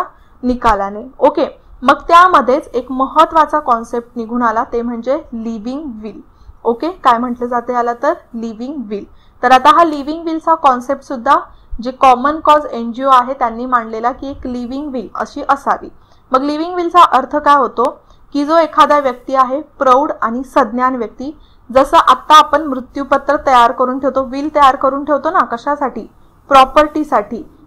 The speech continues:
की प्रॉपर्टीचं मरणानंतर काय होईल, त्या व्यक्तीच्या मरणानंतर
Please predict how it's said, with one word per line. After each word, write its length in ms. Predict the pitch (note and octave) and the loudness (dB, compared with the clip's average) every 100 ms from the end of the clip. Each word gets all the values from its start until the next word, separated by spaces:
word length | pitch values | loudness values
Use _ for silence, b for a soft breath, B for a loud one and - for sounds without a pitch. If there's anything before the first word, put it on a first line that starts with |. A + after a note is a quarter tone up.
| - | -10
की 80 | C4+ | -8
प्रॉपर्टीचं 1000 | C#4 C4 A#3+ C#4+ C#4 D4 D4 - D#4 D#4 | 2 4 6 2 0 -4 -8 0 2 4
मरणानंतर 640 | B3 A3+ A#3 B3 B3 C4 | 4 4 2 0 -4 -4
काय 260 | C#4+ D4+ C#4+ | 2 4 4
होईल, 200 | A#3+ G3+ | 2 -4
त्या 100 | G#3+ | -8
व्यक्तीच्या 440 | A3 - A#3+ B3 | -8 -12 -10 -4
मरणानंतर 720 | C4+ B3+ A3 A#3 B3+ A#3 A#3 | -2 0 0 -2 -2 -6 -6